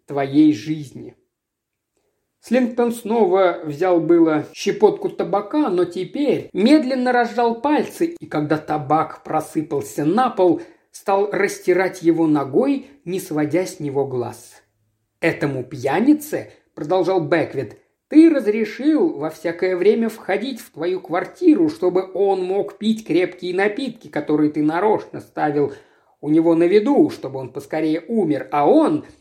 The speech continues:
считавший, что с тобой, как с тигром, нельзя бороться в открытую, добыл отмычки ко всем твоим замкам, пробы всех твоих ядов,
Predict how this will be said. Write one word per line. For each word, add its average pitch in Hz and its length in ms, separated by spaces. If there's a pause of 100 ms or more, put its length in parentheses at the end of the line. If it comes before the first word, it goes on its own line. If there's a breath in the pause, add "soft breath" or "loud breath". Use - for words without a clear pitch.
(220 loud breath)
считавший, 196 680
что 175 420
с - 60
тобой, 185 420
как 180 180
с - 100
тигром, 147 480
нельзя 160 480
бороться 139 580
в 120 60
открытую, 151 800 (720 soft breath)
добыл 240 480
отмычки 226 840
ко 208 160
всем 254 260
твоим 220 300
замкам, 160 520 (120)
пробы 233 460
всех 220 360
твоих 196 380
ядов, 131 580